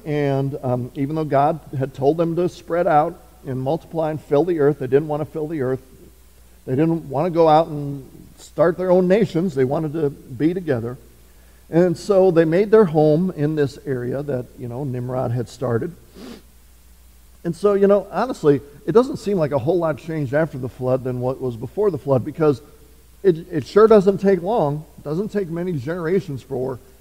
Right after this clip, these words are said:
humanity to start rebelling against God again. I mean, it took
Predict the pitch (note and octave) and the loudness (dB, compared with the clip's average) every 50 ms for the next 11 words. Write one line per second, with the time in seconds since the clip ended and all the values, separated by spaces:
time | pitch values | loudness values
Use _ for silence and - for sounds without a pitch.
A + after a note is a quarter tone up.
0 | - - - F3 D#3 D#3 F3 G3+ G3+ G#3 G3 D#3+ C3+ D3 D3 D3 - - - - | -10 -2 2 2 2 2 2 0 -2 -2 -2 -2 0 -2 -4 -4 -6 -12 -16 -6
1 | - F3 D#3+ - - F3+ E3 F3 F3+ D#3 C#3+ B2 C3+ E3+ F#3 G#3+ G#3 F3 D#3 D3+ | -2 -2 -2 -2 0 0 0 2 4 2 2 4 4 0 2 2 0 -2 -2 -4
2 | C#3 B2 D3 D3+ - - C3 D3+ C#3 C3+ C3 C#3 D3 D3+ C#3+ E3 G#3+ A3 F3 C3+ | -4 -4 -4 -4 -4 -6 -4 -4 -2 -2 -2 -4 -6 -6 -6 -6 -6 -4 -4 -6
3 | G#2 - - _ _ _ _ - _ - - - - - - - - - - - | -6 -10 -20 _ _ _ _ -20 _ -20 -20 -20 -20 -20 -20 -20 -20 -20 -20 -20
4 | - - - - - _ _ _ _ - - - - _ - - _ _ _ _ | -20 -20 -20 -20 -20 _ _ _ _ -20 -20 -20 -20 _ -20 -20 _ _ _ _
5 | _ - - C3 D3 E3+ F3+ F3+ - - G3 F#3 E3+ | _ -16 -10 -6 -4 -2 -2 -2 0 4 4 4 4